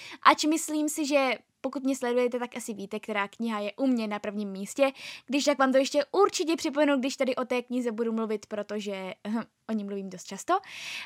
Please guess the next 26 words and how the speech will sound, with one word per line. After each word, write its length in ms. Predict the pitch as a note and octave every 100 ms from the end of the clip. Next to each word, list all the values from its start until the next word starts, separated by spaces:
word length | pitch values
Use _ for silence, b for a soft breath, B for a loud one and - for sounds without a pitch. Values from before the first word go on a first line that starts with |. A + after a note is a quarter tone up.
| -
a 80 | B3
myslím 240 | A#3+ A#3+
si, 80 | A3+
že 120 | A#3
valná 240 | C4 C4+ B3+
většina 300 | B3 C4 C4
z 40 |
vás 200 | B3+ B3+
to 100 | C#4
ví, 200 | A#3+ A#3+
ale 260 | B3 A#3+ A#3
tak 160 | A#3+ G#3+
když 180 | A#3
tak 180 | - A3+
je 80 | A3+
u 40 |
mě 140 | A#3 A#3
na 100 | A#3
prvním 280 | A#3 A3+ A3+
místě 400 | A3 - B3+ B3 B B
a 100 | C4
potom 280 | B3+ C4+ C#4
ostatní 640 | C4+ C4+ C#4 C4+ C4 C4 B3+ B
jsou 280 | - - C#4+
tak 200 | B3 C4+
nějak 320 | C4 C4 B3+